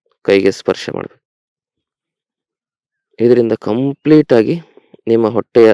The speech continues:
ಅಂಗಾಂಗಗಳಿಗೆ ಮಸಾಜ್ ಆಗುತ್ತೆ. ರಿಲ್ಯಾಕ್ಸ್ ಮಾಡಿ. ಇದು ಅಸಿಡಿಟಿಗೆ ಪರಿಹಾರ. ಮತ್ತೆ ಇನ್ನೊಂದು, ಮಲಗಬೇಕಾದ್ರೆ ಎಡಗಡೆ ಮಲ್ಕೊಳ್ಬೇಕು.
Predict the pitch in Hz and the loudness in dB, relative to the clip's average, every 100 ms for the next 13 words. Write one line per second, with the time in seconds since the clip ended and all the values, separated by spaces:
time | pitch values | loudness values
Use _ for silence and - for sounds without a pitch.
0 | - 104 107 110 107 104 104 113 123 101 | 0 -4 -2 -2 -2 -4 -4 -2 -4 -4
1 | 101 95 98 - - _ _ _ _ _ | -4 -4 -4 -6 -12 _ _ _ _ _
2 | _ _ - 104 98 95 - - - 127 | _ _ -4 0 0 -4 -8 -14 -14 -16
3 | _ _ _ _ _ - 151 170 107 - | _ _ _ _ _ -4 -4 -4 -6 -4
4 | 113 107 - - _ _ _ _ - 104 | -4 -4 -6 -8 _ _ _ _ -4 0
5 | 107 101 95 95 101 - _ _ _ _ | 0 -2 -2 -4 -6 -16 _ _ _ _
6 | _ _ _ _ _ _ _ - _ _ | _ _ _ _ _ _ _ -20 _ _
7 | _ _ _ - 110 117 123 135 131 98 | _ _ _ -16 -8 -6 -6 -8 -10 -12
8 | _ _ _ _ _ _ _ _ - _ | _ _ _ _ _ _ _ _ -20 _
9 | 107 123 139 123 113 113 117 104 120 139 | -8 -8 -8 -10 -10 -10 -8 -8 -6 -6
10 | 135 107 - 101 98 - | -8 -10 -12 -12 -14 -18